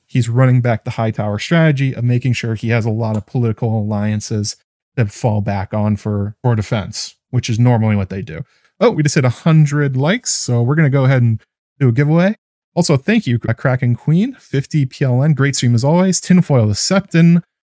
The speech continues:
The prophecy of the Septon that says the Hightower, Citadel, and Starry Sept burn and fall in case the Hightower is opposed Aegon. Can this actually refer to young Griff? It very well could. Also, possibly the other Aegon Targaryen, the one who's got a new show,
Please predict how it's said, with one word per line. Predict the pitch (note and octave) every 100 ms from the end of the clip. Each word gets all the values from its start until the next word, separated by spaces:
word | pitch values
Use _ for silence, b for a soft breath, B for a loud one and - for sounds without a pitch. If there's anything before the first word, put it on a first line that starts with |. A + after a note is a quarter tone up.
| _
The | -
prophecy | D3 G3 - F3
of | D#3+
the | C3+
Septon | - C#3 - C#3
that | B2
says | - - - B2+ B2+ B2
the |
Hightower, | A2 C#3 D#3 D#3+ D3
Citadel, | C3 C#3 C#3
and | B2
Starry | B2+ B2+
Sept | A#2+ C3 B2 - G#2+
burn | C3+ D#3 E3
and | C#3+ B2+
fall | C3
in | C3
case | B2+ A#2+
the | A#2
Hightower | A#2+ A#2 - A#2 A#2
is | A2+
opposed | A2+ - A2+ G#2
Aegon. | C#3+ D#3+ D#3 C#3+
Can | B2+
this | B2
actually | B2 -
refer | A#2+ - A#2+
to | G#2+
young | A#2 A2+
Griff? | A2 D#3 F3
It | A#2
very | A2+ A#2 A2+
well | G#2+ F#2+
could. | - D3+ - -
Also, | C#3+ C#3 B2
possibly | - - C4 - B2+ B2 A#2 _ -
the | A2 _ -
other | A2+ D3 A#2
Aegon | A2 G2 F#2 G#2
Targaryen, | - G#2+ G#2 - A#2 A2 A#2 - -
the | B2+
one | D#3 D3
who's | D#3+ C#3
got | E3 D3+
a | C3+
new | E3 F3+
show, | - G#3 G#3+ A3 F#3+ A3